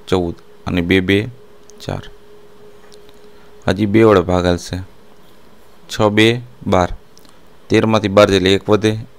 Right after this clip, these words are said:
એક ને સાત કેટલા થાય? સત્તર થાય. આઠ બે સોળ, હજી એક વધે, એક ને બે બાર થાય. છ બે બાર. બે વડે ભાગ હાલશે. ત્રણ બે છ,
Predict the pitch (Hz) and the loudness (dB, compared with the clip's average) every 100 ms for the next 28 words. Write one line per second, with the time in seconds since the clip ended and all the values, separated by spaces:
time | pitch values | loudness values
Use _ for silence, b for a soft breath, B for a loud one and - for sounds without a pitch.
0 | - 101 - 113 107 110 107 113 104 90 | -4 -4 0 -2 0 0 0 -2 -2 -2
1 | 90 - 110 - 90 - 85 - - - | -6 -2 -2 0 -2 -2 -10 -10 -20 -20
2 | - - - - - - 98 101 101 104 | -20 -20 -20 -20 -14 -4 -4 -2 -2 -2
3 | 110 117 - - - - 92 95 101 92 | -2 -6 -18 -20 -12 -4 -2 -2 -6 -2
4 | 110 104 - 87 85 85 98 101 104 98 | 2 2 2 0 0 2 0 0 -4 -2
5 | 104 104 - - 104 101 95 - 85 - | -2 -2 -4 -6 2 4 4 0 -10 -12
6 | - - - - - - - - - - | -20 -20 -20 -20 -20 -20 -20 -20 -20 -12
7 | - 95 92 98 113 - - - - - | -4 -2 0 -2 -4 -14 -20 -20 -12 -6
8 | - - - - - - - - - - | -6 -8 -16 -20 -20 -20 -20 -20 -20 -20
9 | - - - B B B B B - - | -20 -20 -20 B B B B B -20 -8
10 | 120 110 107 92 90 85 85 - 92 95 | 0 4 4 4 2 2 -2 -4 -12 -14
11 | - - - - 98 104 98 92 85 | -18 -20 -20 -6 -2 0 2 0 0